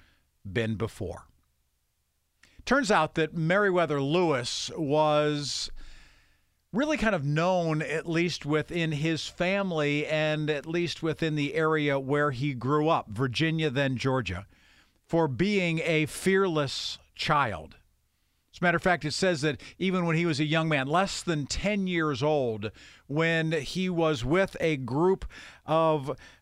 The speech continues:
um, of American colonists, and they were attacked by a group of Indians,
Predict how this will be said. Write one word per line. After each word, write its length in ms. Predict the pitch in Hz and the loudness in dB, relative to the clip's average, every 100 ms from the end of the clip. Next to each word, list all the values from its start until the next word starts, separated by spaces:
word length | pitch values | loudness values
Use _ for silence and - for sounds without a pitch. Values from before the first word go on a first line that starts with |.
| - | -10
um, 500 | 135 143 139 135 131 | -6 -2 -2 -2 -2
of 340 | 139 135 147 | -2 -2 0
American 600 | 143 147 170 180 - 147 | 2 2 2 2 0 -2
colonists, 1080 | 117 - 190 190 156 117 120 - - - - _ _ _ _ _ 165 | -2 -2 0 2 0 -2 -6 -10 -8 -8 -10 _ _ _ _ _ -2
and 200 | 165 156 | 0 2
they 160 | 170 | 2
were 200 | 156 156 160 | 2 2 0
attacked 680 | 147 - - 208 175 - - | -2 -2 -2 0 0 -4 -4
by 400 | 147 160 160 156 151 | 0 4 4 2 2
a 300 | 151 147 151 | 2 2 0
group 500 | 139 127 170 180 - | -2 0 2 0 0
of 260 | 165 143 - | 0 0 0
Indians, 880 | 190 185 160 120 87 90 110 - | 0 2 2 0 -2 -6 -8 -8